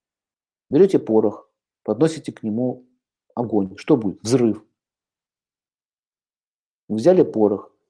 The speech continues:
и подожгли. Он взорвался. Произошла что? Химическая реакция. Вот так же и здесь.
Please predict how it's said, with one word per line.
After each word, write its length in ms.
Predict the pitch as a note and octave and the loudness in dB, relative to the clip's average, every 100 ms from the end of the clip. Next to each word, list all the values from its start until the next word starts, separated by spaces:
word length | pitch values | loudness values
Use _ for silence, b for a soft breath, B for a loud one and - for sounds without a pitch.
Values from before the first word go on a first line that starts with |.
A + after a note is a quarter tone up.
| _ _ _ _ _ _ _ _ _ - | _ _ _ _ _ _ _ _ _ -6
и 60 | |
подожгли. 640 | D#3 D#3+ A#2 G#2 F#2+ G2 _ _ _ _ _ _ _ _ | -2 0 0 -2 -10 -12 _ _ _ _ _ _ _ _
Он 100 | - | -6
взорвался. 580 | C#3 C#3+ F#2 E2+ - - _ _ _ _ _ _ _ | -2 -2 -2 -6 -12 -20 _ _ _ _ _ _ _
Произошла 380 | A2 B2 A#2+ E3 | -6 -4 -2 -4
что? 160 | - | -4
Химическая 580 | G2 C#3+ E3+ F3+ F3 A#2+ | -6 -2 0 -2 -6 -4
реакция. 420 | G#2+ F2+ - - _ _ _ _ _ - | -4 -6 -12 -20 _ _ _ _ _ -4
Вот 160 | C3+ | 2
так 140 | F#3+ E3+ | 2 2
же 160 | D#3 | 2
и 20 | |
здесь. 380 | C#3 A#2+ G2+ - | 0 0 -4 -4